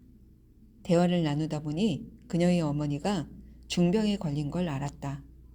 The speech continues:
어머니는 신실한 기독교인으로 마음씨가 곱고 신앙심이 깊었으며 다른 사람에게 관대했다.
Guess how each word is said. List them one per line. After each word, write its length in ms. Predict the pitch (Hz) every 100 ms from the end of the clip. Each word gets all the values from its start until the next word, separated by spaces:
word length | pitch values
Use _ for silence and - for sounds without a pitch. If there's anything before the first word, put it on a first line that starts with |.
| - - - - - - - - -
어머니는 520 | 160 190 196 190 220
신실한 600 | 233 269 285 277 254 247
기독교인으로 880 | 247 165 160 175 160 147 147 185 123 - -
마음씨가 500 | 147 156 160 - 156
곱고 600 | 156 139 - 233 294 - - - -
신앙심이 600 | - - 240 233 - 190
깊었으며 720 | 170 185 - 156 - 151 233 277 - - -
다른 280 | - 156 160
사람에게 640 | 160 151 143 143 226 247
관대했다. 680 | - 131 151 156 - - 127